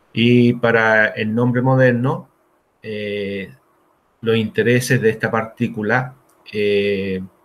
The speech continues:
nacen, eh, a través de Demócrito, que aportó con término de átomo, que significa invisible.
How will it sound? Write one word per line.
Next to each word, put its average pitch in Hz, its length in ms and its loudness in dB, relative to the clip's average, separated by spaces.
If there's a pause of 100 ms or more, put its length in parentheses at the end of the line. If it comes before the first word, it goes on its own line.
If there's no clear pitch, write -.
(380)
nacen, 131 720 2 (680)
eh, 104 220 -2
a 107 100 -2
través 117 300 2
de 113 340 4
Demócrito, 104 840 -2 (680)
que 104 120 -2
aportó 113 600 2
con 104 360 -2
término 113 640 -2
de 98 140 -2
átomo, 131 420 2
que 104 100 -6
significa 104 880 -6
invisible. 92 840 -4